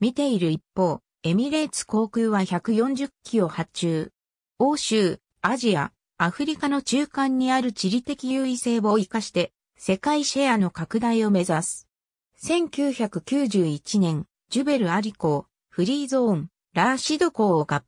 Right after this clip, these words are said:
併し、ドバイ港湾公社を結成する。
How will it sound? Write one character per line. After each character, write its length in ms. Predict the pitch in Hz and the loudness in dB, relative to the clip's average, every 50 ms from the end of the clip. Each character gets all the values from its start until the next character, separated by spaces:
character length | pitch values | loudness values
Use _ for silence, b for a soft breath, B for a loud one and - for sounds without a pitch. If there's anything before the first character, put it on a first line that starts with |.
| - | -2
併 180 | - 190 185 180 | 2 2 2 2
し、 280 | - - - 156 - _ _ _ _ _ - | 0 -2 -4 -4 -6 _ _ _ _ _ -2
ド 100 | 170 170 | -2 0
バ 160 | 202 247 269 | 0 0 -2
イ 60 | 247 | -2
港 260 | - - 277 277 269 | -2 0 0 2 2
湾 200 | 269 269 285 285 | 2 2 0 -2
公 240 | 277 - 269 269 262 | -2 -2 0 0 0
社 240 | 240 - 196 175 156 | 2 2 2 2 2
を 60 | 143 | 0
結 280 | - - 160 156 - - | -2 -4 -4 -4 -4 -4
成 200 | - - 208 202 | -2 0 0 0
す 160 | 196 - - | 0 -4 -8
る。 180 | 151 156 156 | -8 -8 -10